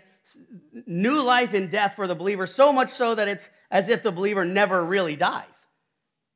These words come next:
The, the Christian really just ushers from a temporary state of life in Christ into an eternal one. You just live your life here, heart, soul, mind, and strength, worshiping God, and then one day you just transfer to glory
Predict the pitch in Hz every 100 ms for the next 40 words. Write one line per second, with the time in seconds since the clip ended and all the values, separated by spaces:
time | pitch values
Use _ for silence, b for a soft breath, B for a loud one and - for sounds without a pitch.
0 | _ - 220 190 - 311 262 202 254 233
1 | 208 - - 214 226 190 170 214 180 170
2 | b b b 185 - 269 285 277 226 196
3 | 175 - 170 170 156 147 156 156 160 147
4 | 156 143 156 - 160 165 160 151 147 175
5 | 147 120 101 82 _ _ _ _ _ _
6 | _ - 160 269 302 180 202 233 220 202
7 | 190 202 196 220 196 147 196 214 - 226
8 | 190 165 208 208 180 - 226 190 147 b
9 | b - 208 254 247 220 202 - 202 170
10 | 151 B - 208 214 196 262 240 226 214
11 | 269 277 - - - 226 247 240 - 196
12 | 175 156 196 226 175 127